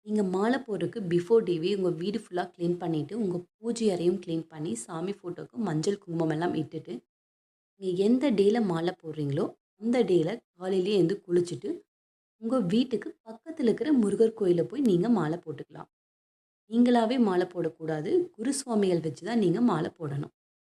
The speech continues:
அடுத்ததா மாலை போட்டதுக்கு அப்புறம் என்னென்ன செய்யலாம்னு பார்க்கலாம். நீங்க கட்டாயம் காலையிலேயே எழுந்து குளிச்சுட்டு,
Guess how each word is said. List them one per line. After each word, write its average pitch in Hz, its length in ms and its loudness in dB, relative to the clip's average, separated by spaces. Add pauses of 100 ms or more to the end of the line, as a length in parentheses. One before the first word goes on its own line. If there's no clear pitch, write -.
(440)
அடுத்ததா 240 460 0
மாலை 214 340 2
போட்டதுக்கு 175 460 -6
அப்புறம் 226 260 -6
என்னென்ன 202 420 0 (100)
செய்யலாம்னு 190 580 0
பார்க்கலாம். - 440 -16 (720)
நீங்க 190 200 -8
கட்டாயம் 202 600 -4
காலையிலேயே 185 560 -2
எழுந்து 180 280 2
குளிச்சுட்டு, 196 540 -8